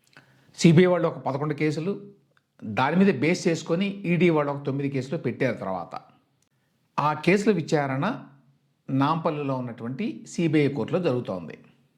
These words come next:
ఎప్పుడు? రెండు వేల పన్నెండు నుంచి, అంటే దాదాపు పదమూడు సంవత్సరాలైంది.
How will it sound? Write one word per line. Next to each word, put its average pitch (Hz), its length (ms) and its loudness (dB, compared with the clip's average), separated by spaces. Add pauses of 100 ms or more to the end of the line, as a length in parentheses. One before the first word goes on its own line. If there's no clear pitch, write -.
(480)
ఎప్పుడు? 117 340 2
రెండు 135 160 4
వేల 156 220 4
పన్నెండు 123 400 -8
నుంచి, 131 280 -10 (960)
అంటే 117 160 -6 (120)
దాదాపు 139 320 -2
పదమూడు 113 340 -6
సంవత్సరాలైంది. 90 640 -6